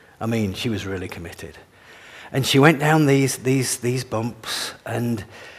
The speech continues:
there were sticks and bags and body parts strewn all over the, all over the place. Literally about forty, fifty yards of a, of a yard sale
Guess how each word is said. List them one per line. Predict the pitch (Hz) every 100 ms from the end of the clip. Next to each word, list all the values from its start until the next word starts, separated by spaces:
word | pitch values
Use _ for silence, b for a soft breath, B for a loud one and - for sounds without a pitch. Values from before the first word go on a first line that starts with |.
| B B -
there | 117 170 170
were | 107
sticks | 101 - - - 156 156 - - - -
and | 113 104 95 90
bags | 110 139 147 139 - - - - - - -
and | 101 95
body | 113 135
parts | 147 143 143 139 -
strewn | - - - 156 165 175 160
all | - 127 135 135 -
over | 127 151 160 151
the, | 151 139 - - - -
all | 135 151 147
over | 151 139 117
the |
place. | 101 - 101 - - - B B B B -
Literally | 170 175 156
about | 127 120 -
forty, | - - - 160 160 -
fifty | - - 143
yards | 135 131 127 113
of |
a, | 120
of | 120 - 120
a | 120
yard | 123 120 117 107
sale | - 98 98 -